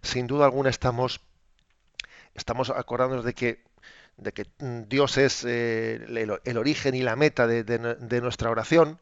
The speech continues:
pero es verdad también que esa oración tiene un eco en todo el cuerpo místico, ¿no? En todo el cuerpo místico que es la Iglesia, la Iglesia, eh, especialmente, ¿no? La Iglesia celeste, la Iglesia que está en el cielo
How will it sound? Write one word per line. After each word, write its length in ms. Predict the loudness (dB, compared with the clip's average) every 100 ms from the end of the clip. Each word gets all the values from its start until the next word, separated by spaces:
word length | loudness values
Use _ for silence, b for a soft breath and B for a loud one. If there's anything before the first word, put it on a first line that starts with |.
| _ _ b b b b
pero 240 | 4 6
es 100 | 6
verdad 280 | 6 6 6
también 380 | 4 0 0 0
que 160 | -2 -2
esa 180 | 0
oración 420 | 2 2 2 0 0 B B B
tiene 320 | 4 4 4
un 160 | 0 2
eco 300 | 2 4 2
en 320 | 2 -4 -2
todo 260 | 2 4 4
el 180 | 2 0
cuerpo 440 | 2 2 0 -4
místico, 640 | -2 -2 -2 -4 -4 -4
¿no? 220 | -4 -6 -6
En 160 | -8
todo 200 | -4 -2
el 80 | -2
cuerpo 280 | -2 -4 -6
místico 500 | -8 -6 0 2 0 B B B B
que 120 | 0
es 80 | 2
la 100 | 2
Iglesia, 640 | 2 2 2 2 2 2 B B B
la 140 | -4
Iglesia, 720 | -2 -2 -2 0 2 2 0 -6 -20 _ -18 -14
eh, 480 | -8 -6 -4 -6 -8 -14 -18
especialmente, 720 | -14 -8 2 4 4 2 0
¿no? 100 | -2
La 100 | -2
Iglesia 320 | 0 -2 -2 -4
celeste, 680 | 0 4 4 2 -6 -8 -10
la 160 | -8 -6
Iglesia 320 | -4 -4 -4
que 80 | -8
está 180 | -6 -6
en 100 | -6
el 80 | -4
cielo 380 | 2 2 0